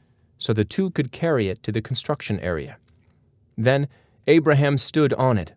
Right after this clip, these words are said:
while Ishmael passed him the rocks to use for raising the foundation. Despite the hard work,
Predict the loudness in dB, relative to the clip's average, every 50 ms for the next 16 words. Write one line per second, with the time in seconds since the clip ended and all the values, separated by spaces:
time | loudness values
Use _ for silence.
0 | _ _ 2 2 2 4 2 0 0 0 -4 -2 -2 0 0 0 -2 -2 -6 -8
1 | -6 -4 -4 -4 -6 -4 -4 -2 0 0 0 2 4 4 4 2 0 -4 -8 -10
2 | -12 -6 -6 -4 -4 -4 -4 -4 -4 -2 -2 -4 -4 -6 -6 -6 -6 -2 0 2
3 | 2 2 2 0 -2 -4 -6 -8 -8 -8 -6 -6 -4 -4 -4 -4 -4 -4 -4 -8
4 | -12 -14 -16 -20 _ _ _ _ _ _ _ _ _ _ _ _ _ _ _ _
5 | _ _ _ _ _ _ _ _ _ _ _ _ _ _ _ _ _ _ _ _
6 | _ -4 -2 -2 0 0 0 0 2 0 0 0 2 2 2 2 2 2 4 4
7 | 4 4 2 -2